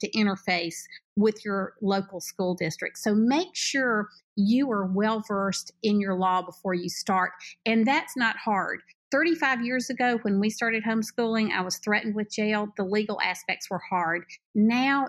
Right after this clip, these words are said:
it's just a matter of doing a little bit of digging on your part. It will liberate you. Don't be intimidated by this. Uh, so, so I would just encourage you to know your law. Then you're gonna find out,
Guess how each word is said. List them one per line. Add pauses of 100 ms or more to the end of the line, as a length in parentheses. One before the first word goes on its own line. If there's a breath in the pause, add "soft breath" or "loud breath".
it's
just
a
matter
of
doing
a
little
bit
of
digging
on
your
part. (400 loud breath)
It
will
liberate
you.
Don't
be
intimidated
by
this. (420 loud breath)
Uh,
so, (1000)
so
I
would
just
encourage
you (320 loud breath)
to
know
your
law. (300 loud breath)
Then
you're
gonna
find
out,